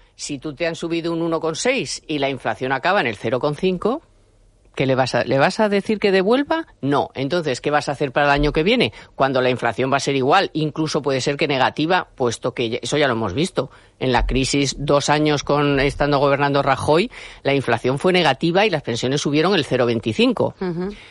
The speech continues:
Speaker 1: ¿Qué le, qué propuesta vas a hacer?
Speaker 2: Cero dos.
Speaker 1: O sea, ¿qué propuesta va a hacer Sánchez?
Speaker 2: Cero dos.
Speaker 1: Pero bueno, es que dices, o sea, que vas a volver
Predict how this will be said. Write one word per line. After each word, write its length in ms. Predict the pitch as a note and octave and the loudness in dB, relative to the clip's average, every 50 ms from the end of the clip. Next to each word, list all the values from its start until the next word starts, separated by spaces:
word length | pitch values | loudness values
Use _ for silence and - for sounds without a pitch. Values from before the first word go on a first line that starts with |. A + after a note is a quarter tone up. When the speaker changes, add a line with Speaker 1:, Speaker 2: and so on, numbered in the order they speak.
| - - - _ _ - - - - | -20 -20 -20 _ _ -20 -20 -6 -2
Speaker 1:
¿Qué 120 | - F#3 | 0 2
le, 260 | F3+ F#3 F3+ E3+ - | 4 4 4 2 2
qué 200 | - - E3+ E3+ | 0 0 0 0
propuesta 480 | C#3+ - D#3 D3+ - E3 D#3 - - D3 | 0 0 -2 0 0 -2 -2 0 0 0
vas 160 | C#3 C#3+ - | 0 0 0
a 60 | D3 | -2
hacer? 180 | B2+ - G#3+ B3 | -2 -2 0 0
Speaker 2:
Cero 180 | A#3+ G#3 G3+ F3+ | 2 2 0 2
dos. 80 | F3 | 2
Speaker 1:
O 60 | E3+ | 0
sea, 140 | D#3 C3+ - - _ _ | 0 0 -4 -10 _ _
¿qué 140 | - G#3 A#3+ | 0 0 0
propuesta 580 | - C4 B3 A3 - A3+ A#3 A#3+ - - A3+ | 2 2 0 2 2 2 0 2 2 2 2
va 120 | G3 F#3 G3+ | 4 4 2
a 20 | |
hacer 300 | A3 - - A3 G#3 D#3 | 2 2 0 0 0 -2
Sánchez? 380 | C3+ - - G3 G3+ A#3 A3 G3 | -4 -4 -2 0 0 0 0 0
Speaker 2:
Cero 80 | F#3 G#3 | 0 -2
dos. 140 | B3+ - - - - _ | -2 -4 -8 -14 -18 _
Speaker 1:
Pero 140 | - B2 A#2 | -4 -2 0
bueno, 200 | C3+ E3+ A#3+ B3 - | 2 2 2 2 2
es 120 | - E3 - | 0 -2 0
que 140 | - A#3+ | 0 0
dices, 340 | G#3 A3 F#3+ - E3 D#3 - | 2 2 2 2 2 2 2
o 60 | D#3+ | 0
sea, 200 | D#3 - A#3+ G#3+ | 2 2 2 2
que 120 | - - D#3 | 2 0 0
vas 220 | F3 A3 A#3 - | 0 0 2 2
a 80 | D4+ D4 | 0 2
volver 500 | C4+ B3+ A#3+ A#3 G#3 A#3 C#4+ F4+ F4+ | 2 2 2 0 0 0 0 0 -2